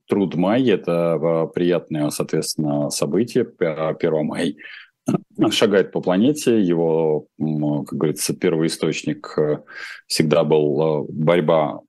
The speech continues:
трудящихся за свои права. Ну вот, а, периодически, соответственно, сейчас возникает эта тематика в, а, пабликах, и сегодня даже у меня несколько было, а, вопросов от различных журналистов.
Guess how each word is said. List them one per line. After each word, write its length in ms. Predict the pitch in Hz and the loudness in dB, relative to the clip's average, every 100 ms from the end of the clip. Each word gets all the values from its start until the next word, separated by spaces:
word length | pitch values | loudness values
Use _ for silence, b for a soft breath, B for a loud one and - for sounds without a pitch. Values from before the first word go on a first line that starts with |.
| _ | _
трудящихся 680 | 90 87 85 - - - 80 | 0 2 2 0 -4 -2 -4
за 380 | 71 85 82 76 | 0 2 2 0
свои 280 | - 82 78 | -2 -2 -2
права. 460 | - 87 113 160 B B B B - | 0 2 2 0 B B B B 0
Ну 100 | 104 | 2
вот, 260 | 101 - - | 2 0 0
а, 200 | 85 82 | 2 2
периодически, 680 | - 85 80 78 - - - | 2 0 0 -2 -6 -6 -6
соответственно, 920 | 78 - - 78 - 78 78 76 73 - | -6 -4 -4 -4 -2 0 0 0 -2 -6
сейчас 320 | - 78 - | -2 -2 0
возникает 500 | 78 76 78 78 76 | -2 -2 0 -2 0
эта 100 | 76 _ | -6 _
тематика 720 | - 82 76 73 - 76 73 - | -2 0 0 -4 -4 -4 -4 -4
в, 320 | - 80 78 B B B _ | 0 0 -2 B B B _
а, 300 | 78 78 78 | 0 0 0
пабликах, 680 | - 110 131 123 123 95 - | 2 2 2 0 0 -2 0
и 260 | 78 76 67 | 0 0 -2
сегодня 480 | - 82 85 76 73 | -2 0 0 0 -2
даже 220 | 67 73 | -4 -4
у 40 | |
меня 180 | 76 78 | -2 -2
несколько 420 | 76 67 - - | -4 -6 -6 -4
было, 440 | 73 80 73 69 - _ | -2 0 -2 -4 -10 _
а, 60 | 76 71 | -6 0
вопросов 680 | 76 - - 110 - 92 - | 0 2 2 2 2 -2 -4
от 320 | - 78 73 - | 0 0 0 -4
различных 640 | 76 76 76 82 76 82 71 | -2 0 0 0 -2 -6 -4
журналистов. 680 | - 80 90 123 - 113 | -2 0 2 0 0 -6